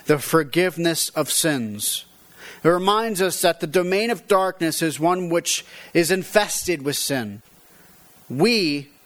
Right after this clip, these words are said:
have been redeemed from this darkness through Jesus. But not only that, we recognize that while we were in the domain of darkness,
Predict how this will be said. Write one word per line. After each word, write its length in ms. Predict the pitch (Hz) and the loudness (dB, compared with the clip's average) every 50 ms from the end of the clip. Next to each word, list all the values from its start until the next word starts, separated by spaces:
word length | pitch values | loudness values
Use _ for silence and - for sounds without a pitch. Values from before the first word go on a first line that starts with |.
| _ _ _ | _ _ _
have 240 | - 165 165 165 139 | 2 4 4 4 2
been 180 | 185 190 185 | 0 0 0
redeemed 540 | 180 185 170 143 180 190 196 190 180 175 160 | 0 -2 0 0 0 0 0 0 -2 -2 -4
from 400 | - - - 190 202 202 202 185 | -6 -2 0 0 0 2 -2 -2
this 220 | 165 147 135 - - | -4 -4 -4 -6 -4
darkness 560 | - 143 135 135 127 - 139 135 123 - - | -2 -2 -2 -2 -2 -4 -6 -4 -4 -4 -4
through 200 | - 147 139 123 | -2 -4 -4 -2
Jesus. 680 | 113 123 120 117 107 - - - - - - - - - _ _ _ _ _ _ _ - _ _ _ - - - - - - | -2 -4 -4 -4 -6 -8 -8 -6 -6 -4 -4 -6 -8 -12 _ _ _ _ _ _ _ -20 _ _ _ -20 -20 -20 -20 -2 2
But 120 | - 196 | 2 2
not 260 | 196 208 240 262 302 330 | 4 4 2 2 2 2
only 240 | 311 302 269 220 | 0 0 -2 -2
that, 380 | 170 160 190 208 170 135 117 - _ _ _ _ _ _ - - - - - - - - - - _ | 0 0 0 0 0 -2 -4 -6 _ _ _ _ _ _ -20 -20 -20 -20 -20 -20 -20 -20 -20 -4 _
we 140 | 185 208 208 | 0 0 2
recognize 680 | 180 196 247 285 - - 311 269 247 233 226 220 202 - | 2 2 2 2 0 -2 -2 0 0 0 0 0 0 0
that 160 | 208 202 185 | 0 0 2
while 340 | 175 202 226 254 285 285 269 | 2 2 2 2 2 0 -2
we 200 | 247 269 269 262 | -2 -2 -2 2
were 220 | 233 247 240 233 - - - | 2 2 2 2 -2 -8 -6
in 360 | 247 254 277 302 302 277 262 | -2 -2 0 0 0 0 2
the 100 | 226 208 | 2 2
domain 320 | 175 185 180 170 170 160 156 | 2 0 0 0 0 -2 -2
of 120 | 147 135 | -4 -2
darkness, 540 | - 147 135 131 127 - 156 156 175 - - | 0 0 0 0 0 -2 -2 -2 -2 -2 -4